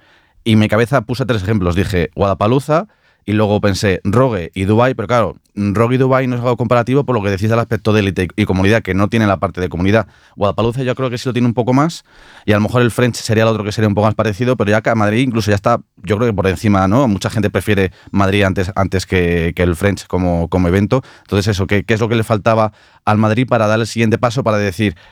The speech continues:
que todos los atletas a nivel mundial quieran ir a, a competir, ta-, como, como es el Guadalajara, ¿no? Pero tanto la élite como alguien que es en equipos intermedio o lo que sea.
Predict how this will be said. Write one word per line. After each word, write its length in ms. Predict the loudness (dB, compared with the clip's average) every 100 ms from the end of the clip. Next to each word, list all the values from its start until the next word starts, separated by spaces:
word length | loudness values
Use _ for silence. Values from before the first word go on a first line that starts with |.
| _
que 380 | -2 0 2 -2 -2
todos 160 | 0 2
los 140 | 2
atletas 440 | 0 0 -2 -4 -8
a 60 | -2
nivel 220 | 0 2
mundial 460 | 2 2 2 0 -2 _ -4
quieran 260 | 0 0
ir 120 | 2 2
a, 320 | 2 0 -2
a 200 | -2 -2
competir, 520 | -2 -2 0 0 -2 -4 _ _ _
ta-, 140 | -2 -2 -2
como, 280 | -2 -2
como 240 | -2 0 0
es 100 | 2
el 60 |
Guadalajara, 540 | 0 0 0 -2 -2 -2
¿no? 120 | 0
Pero 300 | 0 -2 -2
tanto 300 | -2 -2 0
la 80 | 0
élite 260 | 0 0 -2
como 680 | 0 2 2 2 0 -2 -2
alguien 260 | 0 2
que 100 | 2
es 200 | 0 -2 -2
en 80 | 0
equipos 260 | 0 -2
intermedio 520 | 0 2 2 0 0
o 140 | 0 0
lo 80 | 0
que 80 | -4
sea. 260 | -6 -14